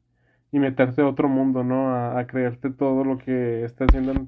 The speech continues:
en la pantalla, porque aunque sabemos que todo es una ficción, una fabricación, una produ-, una producción ficticia, creo que eso es algo muy mágico del cine, que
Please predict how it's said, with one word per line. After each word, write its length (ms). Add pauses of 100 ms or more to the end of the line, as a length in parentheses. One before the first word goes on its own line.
en 120
la 120
pantalla, 480
porque 220
aunque 180
sabemos 360
que 120
todo 240
es 120
una 680
ficción, 580
una 600 (340)
fabricación, 640
una 220
produ-, 340
una 460
producción 840
ficticia, 680 (760)
creo 240
que 180
eso 280
es 380
algo 240
muy 100
mágico 560
del 140
cine, 360
que 500